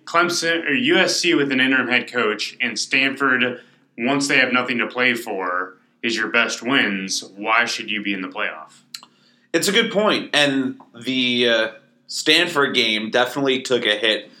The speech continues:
Speaker 2: for Notre Dame. I saw some arguments after, uh, Baylor lost and Stanford lost,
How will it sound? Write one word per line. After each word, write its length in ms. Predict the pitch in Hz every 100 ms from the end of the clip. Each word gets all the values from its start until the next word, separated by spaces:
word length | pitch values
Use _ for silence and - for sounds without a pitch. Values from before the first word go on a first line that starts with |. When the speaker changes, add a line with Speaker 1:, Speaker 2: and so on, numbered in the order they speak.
| - -
Speaker 2:
for 140 | 127
Notre 300 | 120 113 113
Dame. 320 | 110 107 104 117
I 120 | 175
saw 240 | 180 262 247
some 260 | 208 185
arguments 840 | 170 165 160 156 139 135 - - - _ _ _ -
after, 840 | 151 - 151 139 135 127 120 120 120
uh, 300 | 120 117 117
Baylor 320 | 139 139 135
lost 460 | 127 123 117 -
and 240 | - 127 123
Stanford 460 | - 123 120 127
lost, 580 | 113 107 107 - - -